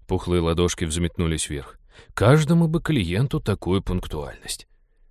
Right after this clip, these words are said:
Так в чём же дело? Указательным пальцем дотрагиваюсь до переносицы, пытаясь поправить несуществующие очки. Привычка.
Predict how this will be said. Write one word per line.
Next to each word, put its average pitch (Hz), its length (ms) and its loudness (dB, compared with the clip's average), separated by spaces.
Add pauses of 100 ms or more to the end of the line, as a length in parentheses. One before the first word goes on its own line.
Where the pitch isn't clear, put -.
(140)
Так - 220 -10
в - 40 -12
чём 80 220 -2
же 76 100 -6
дело? 87 380 0 (460)
Указательным 95 640 2
пальцем 101 340 2
дотрагиваюсь 85 640 0
до 82 80 -2
переносицы, 87 680 -2 (220)
пытаясь 104 360 0
поправить 98 480 0
несуществующие 82 920 -4
очки. - 360 -12 (1120)
Привычка. 110 500 0